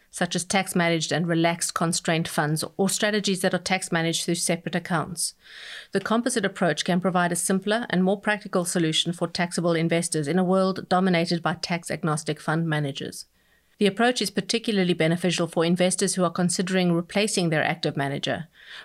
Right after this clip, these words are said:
Replacing the active component without changing the passive component produces significant tax benefits, particularly when the active portion has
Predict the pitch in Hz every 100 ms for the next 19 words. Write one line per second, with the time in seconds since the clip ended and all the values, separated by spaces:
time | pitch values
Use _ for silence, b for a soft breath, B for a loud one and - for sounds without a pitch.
0 | - 185 - 208 214 214 190 - 208 240
1 | - 156 - - 190 180 170 147 147 160
2 | - 175 190 233 240 - 196 196 190 170
3 | 175 185 175 180 - 175 175 170 165 165
4 | - B B _ 190 170 202 196 190 180
5 | 175 185 180 196 185 175 - 160 - -
6 | 151 156 - - B B - - 233 226
7 | 190 165 151 147 160 131 180 - 190 -
8 | 170 165 165 156 B B -